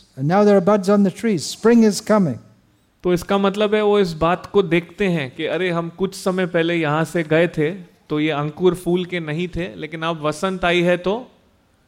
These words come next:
Speaker 2: आ, ये अंकुर आ गए हैं।
Speaker 1: So it's not static।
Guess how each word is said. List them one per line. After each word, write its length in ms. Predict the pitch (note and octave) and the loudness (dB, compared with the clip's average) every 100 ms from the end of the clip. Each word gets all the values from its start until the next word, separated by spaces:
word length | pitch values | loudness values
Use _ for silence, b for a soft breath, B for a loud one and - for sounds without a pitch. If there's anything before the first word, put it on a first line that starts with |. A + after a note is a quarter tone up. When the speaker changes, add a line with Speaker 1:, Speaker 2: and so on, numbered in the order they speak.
| _ _ _ _ | _ _ _ _
Speaker 2:
आ, 180 | C3 C3+ | -10 -6
ये 100 | C#3 | -2
अंकुर 360 | C#3+ D3 E3 D#3 | 0 0 2 4
आ 140 | C#3+ | 4
गए 200 | C#3 C3 | 2 0
हैं। 200 | G#2+ G#2+ - _ _ | -2 -6 -14 _ _
Speaker 1:
So 200 | D#3+ D#3+ | -4 -2
it's 460 | C#3 F3 - - - - - - _ _ _ _ _ _ _ E3 | 0 -2 -2 -8 -10 -18 -20 -20 _ _ _ _ _ _ _ -2
not 320 | D3+ F3+ G3+ - - - | 2 4 2 -2 -16 -14
static। 760 | - - - E3+ F3 D3 D3 | -8 -8 -2 2 2 2 0